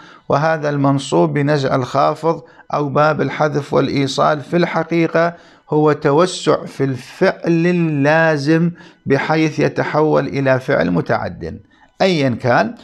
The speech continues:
عشاء هذا ظرف، آه، زمان كما هو معلوم. يبكون، هنا يبكون،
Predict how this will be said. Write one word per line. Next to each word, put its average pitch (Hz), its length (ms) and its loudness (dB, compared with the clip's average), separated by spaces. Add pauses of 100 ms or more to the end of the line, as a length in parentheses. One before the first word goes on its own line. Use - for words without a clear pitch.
(1400)
عشاء 180 500 2
هذا 151 340 0
ظرف، 135 540 0
آه، 117 320 2
زمان 123 480 2
كما 117 360 0
هو 110 220 0
معلوم. 107 540 0 (360)
يبكون، 151 1500 4 (680)
هنا 226 540 4
يبكون، 190 840 2